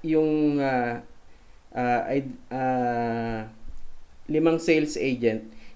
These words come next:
tinotal na natin ngayon yung unit sold niya, yung sales nila at saka yung commission nila. Ngayon, meron tayong isang table dito. Ang gusto lang nating malaman, magkano ba yung sales ni sales agent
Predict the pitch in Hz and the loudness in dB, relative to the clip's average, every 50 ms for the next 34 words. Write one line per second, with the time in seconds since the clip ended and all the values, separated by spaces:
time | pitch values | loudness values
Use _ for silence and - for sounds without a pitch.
0 | - - 151 151 151 151 147 151 151 147 147 143 139 139 135 135 131 139 139 135 | -4 0 2 4 6 6 6 4 4 4 4 4 2 2 2 0 0 -2 -2 0
1 | 131 131 131 127 127 127 127 123 123 123 120 117 - - - 113 107 104 107 107 | 0 2 2 2 2 2 2 2 2 2 0 -2 -2 0 0 0 0 -2 -4 -8
2 | 104 98 - - - - 127 123 120 120 113 - - 123 123 117 113 - 123 117 | -8 -8 -10 -12 -14 -8 -6 -4 -4 -4 -4 -4 -2 -2 -2 -2 -4 -4 -4 -2
3 | 107 107 98 - 101 107 - - - - 117 113 110 113 110 110 110 104 - - | -2 -2 -4 -6 -6 -6 -6 -6 -4 -2 -4 -4 -2 -4 -4 -4 -4 -6 -6 -6
4 | 113 101 95 98 95 92 92 - - - - - - - - - - - - - | -6 -6 -6 -8 -8 -10 -12 -14 -16 -20 -20 -20 -20 -20 -18 -18 -18 -18 -18 -18
5 | - - - 185 185 190 190 175 160 165 170 165 - - - - - 185 180 185 | -20 -6 0 2 4 8 8 10 8 8 6 2 -2 -8 -10 -4 0 2 4 4
6 | 190 202 202 190 185 175 175 180 165 160 170 175 170 170 170 170 156 151 147 139 | 4 2 0 4 6 6 6 6 4 2 2 2 2 2 2 2 2 2 2 2
7 | 143 143 139 123 117 110 110 113 127 127 123 123 131 - - - 147 160 165 170 | 2 0 2 0 0 -2 0 0 2 2 2 0 -2 -8 -8 -4 -2 -2 0 0
8 | 165 - 180 165 165 160 165 160 156 151 156 160 156 156 151 139 143 143 131 123 | 0 2 2 4 4 4 4 4 4 2 2 2 2 2 2 2 2 4 2 2
9 | 120 113 107 113 127 151 180 185 - 214 196 180 170 170 165 165 160 160 156 160 | 2 0 0 -2 -2 -2 -4 -4 -2 0 0 0 2 0 0 0 0 0 0 0
10 | 156 151 151 151 147 151 151 139 - - - - - 156 139 131 131 123 - - | 0 -2 -2 -2 -2 -4 -6 -8 -10 -10 -8 -2 0 2 2 2 0 -4 -6 -4
11 | 143 139 131 131 131 127 - - - - - 135 127 131 127 127 - - 120 127 | -2 -2 -2 -2 -2 -4 -4 -6 -10 -6 -2 -2 -2 -2 -4 -6 -6 -4 -2 -2
12 | 120 113 110 113 107 101 98 92 | -2 0 0 0 -2 -2 -2 -6